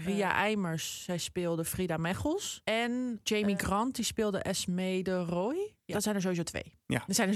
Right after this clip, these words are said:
Speaker 1: sowieso twee. Ja, ik moet even een gokje gaan doen, want ik kan dat echt niet bedenken van al die
Speaker 2: Ehm.
Speaker 1: seizoenen. Laten we zeggen twaalf.
Speaker 3: Zeventien.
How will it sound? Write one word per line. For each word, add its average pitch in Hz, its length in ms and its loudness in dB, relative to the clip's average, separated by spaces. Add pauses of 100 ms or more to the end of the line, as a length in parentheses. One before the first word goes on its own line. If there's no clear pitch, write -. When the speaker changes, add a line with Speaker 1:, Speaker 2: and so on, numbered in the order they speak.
Speaker 1:
sowieso 294 160 4
twee. 190 520 -2
Ja, 156 180 2
ik - 140 2
moet 190 160 2
even 185 140 2
een 185 60 0
gokje 190 260 -2
gaan 170 120 0
doen, 170 100 0
want 170 140 -4
ik 180 100 -2
kan 185 120 0
dat 180 180 -2
echt - 180 0
niet 190 100 2
bedenken 180 280 0
van - 80 -2
al - 80 0
die 175 100 2
Speaker 2:
Ehm. 170 100 2
Speaker 1:
seizoenen. 170 340 2
Laten 202 280 0
we 196 80 2
zeggen 175 720 2 (280)
twaalf. 139 640 2 (140)
Speaker 3:
Zeventien. 104 760 2